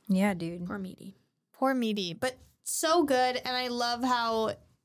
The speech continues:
Speaker 3: we just see this little girl who wants nothing more than to be like her mom.
Speaker 2: Yeah.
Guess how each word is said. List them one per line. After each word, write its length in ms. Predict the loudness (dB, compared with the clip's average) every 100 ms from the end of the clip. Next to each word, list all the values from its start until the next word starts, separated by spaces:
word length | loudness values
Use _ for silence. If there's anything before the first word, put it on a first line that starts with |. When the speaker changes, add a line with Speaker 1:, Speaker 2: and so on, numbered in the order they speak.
| _ _ _ 0
Speaker 3:
we 200 | 0 0
just 300 | -4 -4 -4
see 140 | -4
this 260 | -4 -6 -4
little 220 | -4 -2
girl 320 | -2 -2 -2
who 100 | -4
wants 460 | -4 -4 -4 -10 -10
nothing 340 | -6 -6 -4 -4
more 340 | -2 -2 -4 -6
than 140 | -8
to 80 | -6
be 160 | -6 -4
like 180 | -6 -6
her 120 | -8
mom. 480 | -4 -4 -4 -4 -8 _ _ _ _ _
Speaker 2:
Yeah. 380 | -6 -6 -6 -10